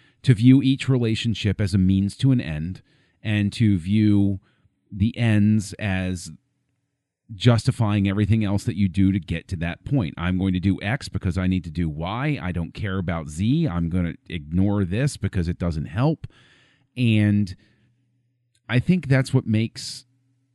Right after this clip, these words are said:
this philosophical debate between Thrawn and Padme so interesting, is because Thrawn is harder to manipulate because of the fact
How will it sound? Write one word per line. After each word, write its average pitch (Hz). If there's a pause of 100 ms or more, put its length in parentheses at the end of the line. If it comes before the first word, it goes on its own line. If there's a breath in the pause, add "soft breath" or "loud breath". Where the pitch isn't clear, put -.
(440)
this 117
philosophical 123
debate 95
between 127
Thrawn 92
and 90
Padme 87 (960)
so 123
interesting, 113
is 92
because 95 (400 soft breath)
Thrawn 147 (520)
is 104
harder 131
to 123
manipulate 92 (720)
because 139
of 90
the 87
fact 80